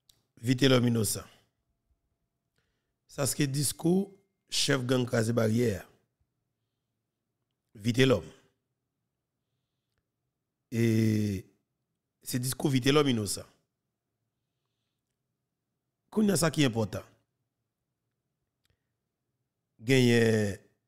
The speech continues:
plusieurs autres personnes qui parlaient. Ariel parlait tout de suite. Ariel parlait d'Ariel. Ariel fait des déclarations. Qu'on y a là. On entend,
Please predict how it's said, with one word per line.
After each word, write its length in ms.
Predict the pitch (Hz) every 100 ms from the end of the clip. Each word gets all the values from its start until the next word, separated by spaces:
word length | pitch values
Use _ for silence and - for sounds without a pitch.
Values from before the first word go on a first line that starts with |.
| _ _ _ _ _ _ _
plusieurs 260 | - 170 196
autres 140 | 180
personnes 140 | 190 190
qui 100 | 185
parlaient. 360 | 208 240 123 - -
Ariel 320 | 127 127 127
parlait 200 | 151 151
tout 120 | 185
de 40 | -
suite. 360 | 196 - - _ _ _ _ _ _ _ _ _ _ _ _ _ _ _ _ _ _ _ -
Ariel 280 | 107 113
parlait 240 | 98 139 147
d'Ariel. 500 | 175 196 135 98 - _ _ _ _ _ _ _ _ _ _ _ _ _ _ _
Ariel 300 | 117 127 123
fait 160 | 135 123
des 80 |
déclarations. 680 | 123 135 165 170 214 185 107 - _ _ _ _ _ _ _ _ _ _ _ _ _ _ _ _ _
Qu'on 120 | -
y 80 | 117
a 80 | 127
là. 500 | 165 107 - - _ _ _ _ _ _ _ _ _
On 80 | 139
entend, 180 | 160